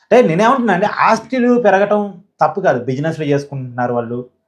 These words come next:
వాళ్ళకి బిజినెస్లు ఉన్నాయి, ఆస్తులు పెరుగుతాయి. కానీ ఒక సాధారణ పద్ధతిలో పెరగాలి. కానీ అసాధారణంగా పెరగటం ఏంటి?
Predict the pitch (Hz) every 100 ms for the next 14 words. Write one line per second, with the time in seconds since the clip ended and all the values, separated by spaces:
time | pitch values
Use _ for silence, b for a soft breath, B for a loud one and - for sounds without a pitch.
0 | - 135 127 127 151 143 135 123 123 -
1 | 131 139 - 160 156 156 160 160 117 -
2 | _ b b 226 262 254 254 190 - -
3 | 185 233 254 247 240 208 196 170 170 139
4 | 110 - - 160 127 208 233 226 226 214
5 | 190 185 175 156 135 127